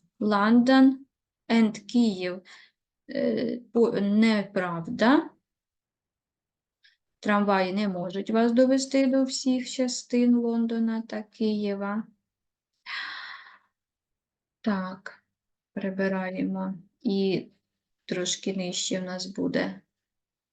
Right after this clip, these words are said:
ще запитання. Taxi drivers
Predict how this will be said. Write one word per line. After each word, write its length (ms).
ще 320
запитання. 800
Taxi 440
drivers 800